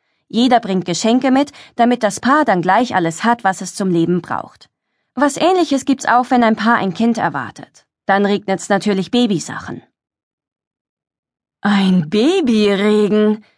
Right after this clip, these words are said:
sinnierte Pam mit einem eisigen Lächeln auf den Lippen, das problemlos einen Kürbis schockgefroren hätte. Das gefällt mir.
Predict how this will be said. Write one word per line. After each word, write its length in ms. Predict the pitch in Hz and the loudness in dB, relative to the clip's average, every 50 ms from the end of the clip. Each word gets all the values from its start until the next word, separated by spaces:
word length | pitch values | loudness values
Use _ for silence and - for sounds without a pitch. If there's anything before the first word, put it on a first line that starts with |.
| _ _ _ _ _ _ _ | _ _ _ _ _ _ _
sinnierte 480 | - 233 226 226 226 226 220 - 226 | -4 -2 0 2 2 0 0 -2 -4
Pam 320 | - - 214 214 208 214 226 | -2 0 0 2 2 2 2
mit 140 | 240 247 - | 0 0 0
einem 240 | 226 226 226 233 226 - | 0 2 2 0 0 0
eisigen 460 | 226 190 180 170 170 180 185 220 220 | -2 -2 -2 -2 -4 -2 0 0 2
Lächeln 340 | 214 202 175 - 165 160 - | 0 0 -2 -4 -6 -4 -4
auf 140 | - 165 | -6 -8
den 180 | - 175 175 175 | -6 -4 -2 -2
Lippen, 340 | 175 180 _ 175 175 165 165 - - - _ _ | -2 -2 _ 0 0 0 -2 -6 -18 -20 _ _
das 160 | - 247 240 - | -4 -4 -4 -2
problemlos 580 | - - 226 226 302 320 294 247 214 202 202 | -4 -4 -2 0 2 2 2 2 2 0 0
einen 240 | - 190 185 175 170 | 0 0 2 2 0
Kürbis 460 | 165 - - - 226 165 147 - - | 0 0 -2 0 0 -2 -4 -6 -8
schockgefroren 720 | - - 226 226 - 185 - - - - 123 117 - - | -6 -6 -6 -4 -4 -6 -6 -6 -10 -10 -10 -8 -8 -8
hätte. 280 | 165 165 180 - - - - _ _ _ _ _ _ _ _ _ _ _ _ _ _ | -10 -10 -10 -12 -14 -16 -16 _ _ _ _ _ _ _ _ _ _ _ _ _ _
Das 280 | - 214 185 165 - - | 0 0 0 0 -4 -2
gefällt 500 | - 262 285 - - 349 285 226 - _ | -4 -4 -4 -2 -2 0 0 0 -2 _
mir. 320 | - 160 151 - 92 82 | -6 -6 -6 -6 -10 -14